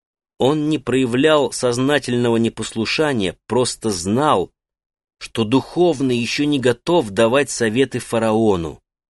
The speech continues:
и чувствовал, что эпидемия — проявление гораздо большего бедствия, о котором предупреждала верховная жрица Самана.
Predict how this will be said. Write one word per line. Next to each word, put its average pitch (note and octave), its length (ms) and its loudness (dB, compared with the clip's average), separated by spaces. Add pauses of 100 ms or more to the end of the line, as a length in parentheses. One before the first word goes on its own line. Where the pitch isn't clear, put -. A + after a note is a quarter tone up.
(640)
и - 120 -4
чувствовал, F#2+ 920 -2 (680)
что - 300 -6
эпидемия — F#2+ 1000 0 (560)
проявление A#2+ 840 2
гораздо C3 760 2
большего B2+ 760 2
бедствия, A2 800 0
о A2 100 -8
котором B2+ 600 2
предупреждала A#2 840 2
верховная B2 880 2
жрица A2 420 -4
Самана. F#2+ 760 0